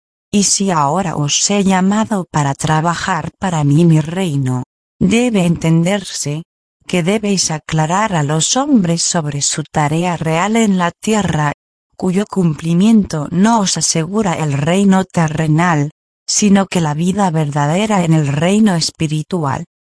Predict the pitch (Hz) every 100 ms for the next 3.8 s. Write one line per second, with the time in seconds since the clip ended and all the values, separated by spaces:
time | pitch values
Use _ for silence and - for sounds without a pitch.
0 | - 202 190 170 147 156 190 208 208 196
1 | 170 147 165 - 156 151 214 226 - 185
2 | 175 165 139 165 151 156 156 - 233 240
3 | 269 226 185 196 185 135 127